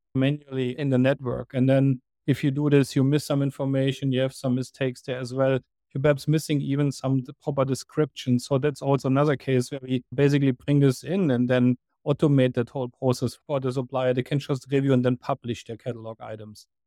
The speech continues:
So similarly, they are really speed up and bring in a higher level of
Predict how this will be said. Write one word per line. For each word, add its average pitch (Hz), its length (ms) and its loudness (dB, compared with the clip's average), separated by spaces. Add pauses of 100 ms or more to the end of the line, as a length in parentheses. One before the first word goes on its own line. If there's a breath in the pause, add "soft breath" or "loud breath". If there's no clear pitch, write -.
(140)
So - 180 -2
similarly, 139 500 2
they 135 160 -2
are 127 140 4
really 151 320 -2
speed 151 300 -4
up 147 260 2
and 131 180 -2
bring 139 220 -2
in 131 120 0
a 123 80 0
higher 131 220 -4
level 127 240 -4
of 123 100 -2